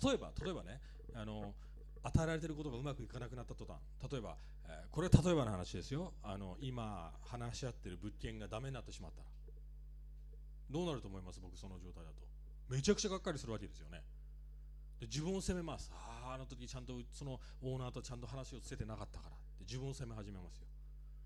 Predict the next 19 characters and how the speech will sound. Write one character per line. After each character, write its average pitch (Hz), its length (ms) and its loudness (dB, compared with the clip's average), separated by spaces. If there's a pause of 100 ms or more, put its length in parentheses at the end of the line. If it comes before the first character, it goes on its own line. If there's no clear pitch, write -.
(1000)
で、 156 160 4 (120)
教 170 160 2
会 160 160 2
員 143 80 0
が 117 80 0
減 110 80 0
っ - 20 0
て 139 100 -2
し 131 80 0
ま 143 60 2
っ 135 60 2
た 135 60 2
ら 123 40 -2
ど 131 100 2
う 147 40 2
な 131 60 0
り 104 60 -4
ま 90 100 -6
す？ - 120 -8